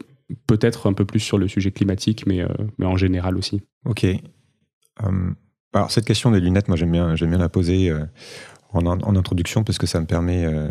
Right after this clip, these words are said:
Speaker 2: et donc je vais, je vais y répondre, hein, mais je, j'évite pas la question, mais, euh, je trouve que c'est une,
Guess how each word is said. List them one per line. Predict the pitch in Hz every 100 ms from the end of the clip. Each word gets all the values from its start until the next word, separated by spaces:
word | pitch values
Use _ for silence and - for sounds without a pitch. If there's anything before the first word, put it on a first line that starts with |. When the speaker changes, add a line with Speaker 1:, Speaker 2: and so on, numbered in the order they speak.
| 80
Speaker 2:
et | -
donc | 82 -
je | -
vais, | 76
je | 87
vais | 73
y |
répondre, | 71 90 104 92
hein, | 92 - -
mais | 98
je, | -
j'évite | 95 87 110
pas | 104
la | 85
question, | 87 - 107
mais, | 98 85 - - - - - _
euh, | 101 87 85 85 -
je | -
trouve | - 98
que | 87
c'est | - 87
une, | 82 76 73